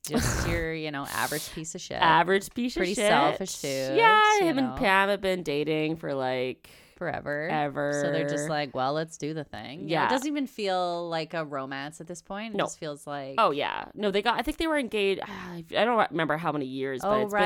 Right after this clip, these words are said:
Speaker 2: like,
Speaker 1: right.
Speaker 2: six years or
Speaker 1: Yeah.
Speaker 2: something.
Speaker 1: So
Speaker 2: Like,
Speaker 1: they're
Speaker 2: it's a very long engagement.
Speaker 1: Yeah.
Speaker 2: So they're finally getting married.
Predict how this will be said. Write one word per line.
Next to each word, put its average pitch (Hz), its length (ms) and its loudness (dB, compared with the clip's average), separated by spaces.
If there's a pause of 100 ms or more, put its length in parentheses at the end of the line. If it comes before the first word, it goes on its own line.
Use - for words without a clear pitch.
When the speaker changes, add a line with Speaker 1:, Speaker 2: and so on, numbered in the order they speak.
Speaker 2:
like, 175 100 4
Speaker 1:
right. 185 240 -2
Speaker 2:
six - 340 -4
years 139 420 0
or 127 40 -4
Speaker 1:
Yeah. - 60 -4
Speaker 2:
something. 92 560 -6
Speaker 1:
So - 40 -10
Speaker 2:
Like, 143 160 -4
Speaker 1:
they're 165 80 -4
Speaker 2:
it's 156 80 -10
a 156 80 -2
very 143 540 -2
long 87 280 -6
engagement. 65 760 -12
Speaker 1:
Yeah. - 180 -14 (300)
Speaker 2:
So 196 160 2
they're 175 120 6
finally 185 540 4
getting 175 300 0
married. 151 680 -2